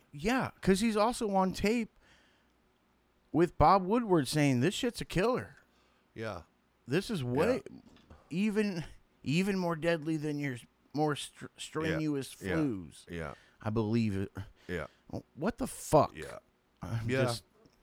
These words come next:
Speaker 2: They don't remember that shit now, or they think it's fake, or
Speaker 1: Oh my God, dude.
Speaker 2: Yeah, there's no reasoning with him.
Speaker 1: He's out. It doesn't matter. He's,
Speaker 2: Oh, he's
Speaker 1: he's
Speaker 2: so
Speaker 1: fucking
Speaker 2: done.
Speaker 1: out.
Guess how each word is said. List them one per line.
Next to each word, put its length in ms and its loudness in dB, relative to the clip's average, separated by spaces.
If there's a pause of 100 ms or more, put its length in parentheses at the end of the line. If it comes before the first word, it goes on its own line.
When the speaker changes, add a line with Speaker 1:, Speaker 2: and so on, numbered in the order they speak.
Speaker 2:
They 80 -2
don't 160 -2
remember 240 -2
that 180 0
shit 200 -6
now, 540 -4
or 100 -2
they 140 -2
think 220 -8
it's 140 -12
fake, 380 -4 (180)
or 60 -8
Speaker 1:
Oh 260 -6
my 320 -6
God, 520 0
dude. 540 0 (960)
Speaker 2:
Yeah, 60 -20 (560)
there's 140 -8
no 80 -8
reasoning 500 -12
with 140 -10
him. 160 -12 (1160)
Speaker 1:
He's 260 2
out. 240 2 (680)
It 140 2
doesn't 220 0
matter. 220 -2
He's, 160 -4
Speaker 2:
Oh, 140 0
he's 160 -2
Speaker 1:
he's 140 2
Speaker 2:
so 240 -2
Speaker 1:
fucking 200 -2
Speaker 2:
done. 240 -4
Speaker 1:
out. 360 -6